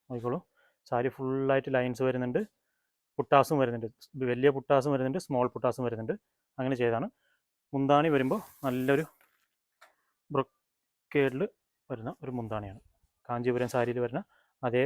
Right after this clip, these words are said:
സ്റ്റൈലിൽ ചെയ്തേക്കുന്ന ഒരു മുന്താണിയാണ്. ബ്ലൗസും അതേപോലെ നിങ്ങൾക്ക് ബോ-, ബോഡിയിൽ ചെറിയ പുട്ടാസ് ഉണ്ടല്ലോ, അതേ പുട്ടാസ് നിങ്ങൾക്ക് ബ്ലൗസിനും വന്നിട്ടുണ്ട്.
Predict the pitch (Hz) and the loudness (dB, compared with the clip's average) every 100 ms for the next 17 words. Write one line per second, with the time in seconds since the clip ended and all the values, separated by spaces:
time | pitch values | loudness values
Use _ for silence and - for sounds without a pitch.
0 | 139 135 120 123 123 120 120 127 156 127 | 0 0 2 2 0 0 0 -2 -2 -2
1 | 117 117 113 147 - _ _ _ 123 120 | -2 -2 -4 -8 -10 _ _ _ -2 0
2 | 117 165 131 123 - 156 - _ _ _ | -2 -4 -2 -2 -2 -6 -6 _ _ _
3 | 131 123 139 127 123 - 135 127 120 127 | -8 -6 -4 0 0 0 -2 0 0 0
4 | 131 135 131 131 127 127 139 123 117 120 | 0 0 -2 -2 0 0 0 -2 -2 0
5 | 123 139 135 123 113 131 123 127 131 117 | 0 -2 -4 -4 -2 -6 -10 -10 -4 -4
6 | 107 127 117 107 104 | -4 -8 -8 -10 -16